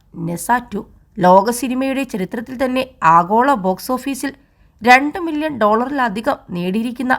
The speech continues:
ഏഴാമത്തെ ചിത്രമാണിത്. ചെറിയ ഇടവേളക്ക് ശേഷം ഏറ്റവും ഒടുവിലത്തെ വാരാന്ത്യത്തിൽ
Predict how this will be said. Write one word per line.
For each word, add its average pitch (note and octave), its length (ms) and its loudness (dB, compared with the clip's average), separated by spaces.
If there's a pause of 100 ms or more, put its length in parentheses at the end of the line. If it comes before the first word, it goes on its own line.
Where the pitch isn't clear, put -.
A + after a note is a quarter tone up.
(140)
ഏഴാമത്തെ G3+ 520 4
ചിത്രമാണിത്. G3+ 680 -2 (160)
ചെറിയ E4 320 4 (180)
ഇടവേളക്ക് D#4 540 0
ശേഷം D4+ 360 -4 (140)
ഏറ്റവും C4+ 400 -6 (100)
ഒടുവിലത്തെ A3 520 -2 (160)
വാരാന്ത്യത്തിൽ A3 720 2